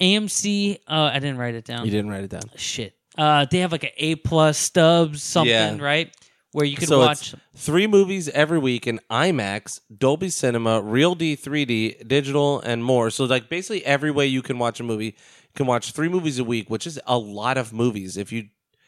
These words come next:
Speaker 2: are like us and have jobs, you know what I mean? Like,
Speaker 1: Yeah.
Speaker 2: you can watch a movie on date night and then, you know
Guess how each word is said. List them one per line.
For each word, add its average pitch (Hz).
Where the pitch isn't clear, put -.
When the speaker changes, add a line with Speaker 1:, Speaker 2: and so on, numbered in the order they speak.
Speaker 2:
are 120
like 123
us 127
and 151
have 117
jobs, 135
you 156
know 151
what 151
I 151
mean? 165
Like, 123
Speaker 1:
Yeah. 123
Speaker 2:
you 147
can 208
watch 127
a 120
movie 139
on 117
date 127
night 147
and 123
then, 120
you 117
know 107